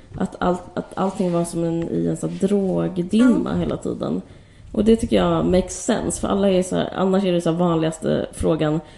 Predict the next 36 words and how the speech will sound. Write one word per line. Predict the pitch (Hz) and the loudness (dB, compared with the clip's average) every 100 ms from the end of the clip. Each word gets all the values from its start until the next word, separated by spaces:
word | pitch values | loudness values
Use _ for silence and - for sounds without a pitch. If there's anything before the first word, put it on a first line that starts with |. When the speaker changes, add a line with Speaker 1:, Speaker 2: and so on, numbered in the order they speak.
| - | -10
Speaker 1:
"Hur | - 180 180 | 2 4 4
kunde | 180 185 170 | 2 2 4
det | 170 | 4
hända?" | 220 190 185 190 233 | 4 2 0 0 0
Och | - 160 - | 0 -6 -2
då, | 185 185 | 2 2
då | 170 175 175 180 | 2 0 2 0
är | |
typ | 190 156 - | 0 -2 -2
så | 160 | -2
här | 127 143 | -2 -2
som | 156 156 151 - - - - _ | -4 -6 -8 -14 -20 -20 -20 _
svaret, | - - 180 170 160 156 156 - - - - - | -16 -4 0 2 2 0 -2 -10 -14 -16 -10 -8
också | 185 190 190 | -2 0 2
alla | 185 170 | 2 2
brott | 180 220 - - | 2 0 -2 -8
som | - 175 | -4 -2
begås | 156 135 | -2 -2
är | 156 | -4
ofta | - 156 | -6 -4
så | - | -2
här, | |
"Men | 170 170 165 | 2 2 0
han | - 175 | -2 -2
var | 180 | -2
full", | - - 262 151 - - | -6 0 2 2 0 -6
typ. | - - | -4 -2
Speaker 2:
Ja. | 233 233 - - - | 0 -2 -6 -14 2
Speaker 1:
Lasermannen | 214 185 180 185 196 208 | 4 4 4 2 4 4
var | 180 | 2
full. | - - 214 165 - 175 - - - | -2 4 4 4 0 -4 -6 -16 -2
Lasermannen, | 185 - 180 175 170 | 0 2 0 2 0
eh, | - 76 80 90 - | -2 -2 0 0 0
och, | - - - 180 | -2 -4 -2 2
eh, | 170 170 170 - - - - - - - - | 4 2 0 -6 -20 -20 -20 -20 -20 -18 -4
eh, | 175 165 165 160 | 0 2 2 0